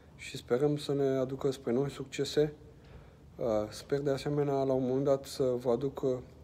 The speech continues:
un interviu și un podcast și cu dânsul, așa cum am obișnuit cu celelalte legende. Uh, deci mulțumim,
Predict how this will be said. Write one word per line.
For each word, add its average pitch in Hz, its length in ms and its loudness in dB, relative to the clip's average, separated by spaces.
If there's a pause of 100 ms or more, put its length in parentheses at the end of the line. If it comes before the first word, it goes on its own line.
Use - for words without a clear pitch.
un 131 140 -2
interviu 131 400 -2
și 135 120 -6
un 131 60 -2
podcast 139 440 -2
și - 120 -14
cu 127 120 0
dânsul, 135 320 0
așa 131 200 0
cum 123 220 -2
am 120 100 2
obișnuit 123 340 -4
cu 113 80 -8
celelalte 120 400 -2
legende. 147 500 0 (760)
Uh, 101 200 2
deci 117 220 -2
mulțumim, 147 600 2